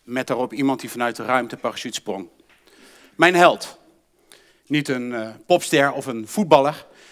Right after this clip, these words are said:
maar iemand die zijn eigen leven in de waagschaal gooide om vooruitgang te realiseren. Diezelfde held heeft er eigenlijk voor gezorgd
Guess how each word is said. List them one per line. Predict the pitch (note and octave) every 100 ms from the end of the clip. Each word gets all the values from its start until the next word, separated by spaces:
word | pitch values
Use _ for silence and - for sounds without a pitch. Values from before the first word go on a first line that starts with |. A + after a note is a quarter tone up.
| -
maar | E3
iemand | G3 C4 B3 -
die | F#3+
zijn | D3
eigen | D#3+ G3+ G#3 F3
leven | C3 E3+ F3+ D#3 D#3+
in | C3+
de |
waagschaal | B2 C3+ C3 - B2+
gooide | A2+ B2 A#2 A#2 A#2 _ _ _ -
om | D3 D3
vooruitgang | - D3 D#3 F3 - A2
te | A2+
realiseren. | G#2+ G#2 G2 F#2+ G2 F#2 - _ _ _ _ _ _ _ - - -
Diezelfde | F3+ G3+ C4+ G#3
held | G#3+ C4+
heeft | A3 G#3
er |
eigenlijk | A3 A3+ G#3
voor | G3
gezorgd | D#3+ D#3 G#3 G#3+ -